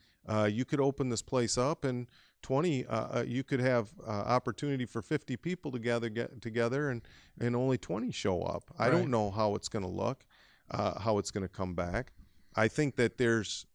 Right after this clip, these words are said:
Speaker 1: uh, you know, if I were to look at it, I would say that it's gonna happen in small, smaller groups. Now, we had a discussion earlier,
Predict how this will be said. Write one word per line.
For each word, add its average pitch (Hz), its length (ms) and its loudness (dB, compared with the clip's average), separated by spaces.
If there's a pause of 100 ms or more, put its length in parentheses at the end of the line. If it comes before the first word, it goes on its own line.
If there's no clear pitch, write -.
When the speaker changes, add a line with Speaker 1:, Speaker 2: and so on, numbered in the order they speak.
(380)
Speaker 1:
uh, 120 60 -4 (160)
you - 240 -4
know, 113 240 0
if 113 160 -4
I 123 140 4
were 135 160 2
to - 140 -4
look 117 280 -4
at 135 160 2
it, 113 80 0
I 117 60 4
would 113 180 -2
say 127 220 2
that 117 160 0
it's 107 140 -8
gonna 123 180 -4
happen 120 560 -4 (480)
in 107 340 0
small, 113 720 0
smaller 117 460 0
groups. 131 640 -6 (500)
Now, 113 460 4 (480)
we 131 220 2
had 156 180 8
a 113 40 4
discussion 104 840 0 (100)
earlier, 110 580 2